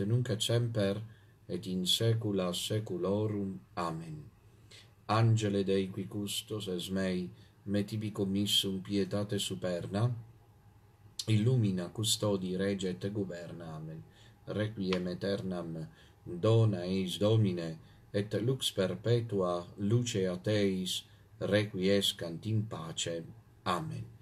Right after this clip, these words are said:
Nos cum prole pia benedicat Virgo Maria. Sia lodato Gesù Cristo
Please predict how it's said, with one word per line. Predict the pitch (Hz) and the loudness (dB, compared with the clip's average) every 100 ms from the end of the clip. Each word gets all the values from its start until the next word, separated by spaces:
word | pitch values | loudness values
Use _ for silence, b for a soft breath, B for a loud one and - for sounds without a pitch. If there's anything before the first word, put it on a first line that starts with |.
| b b b | b b b
Nos | 95 107 107 - | -2 0 2 0
cum | - 90 | -2 -4
prole | 90 101 104 98 98 | -2 0 2 2 -2
pia | 95 104 101 104 104 B B | -2 2 4 4 0 B B
benedicat | - 104 104 101 95 104 - 104 - 110 113 | -4 2 4 4 2 -2 0 -2 0 -4 -2
Virgo | 101 98 92 87 95 | 0 0 0 0 -2
Maria. | 90 85 85 90 90 - B B B | 0 -4 -4 -8 -10 -14 B B B
Sia | - - 131 | 0 6 8
lodato | 117 120 127 120 | 10 10 8 6
Gesù | 110 107 107 | 4 4 4
Cristo | 110 135 - - 110 92 | 4 6 4 6 6 4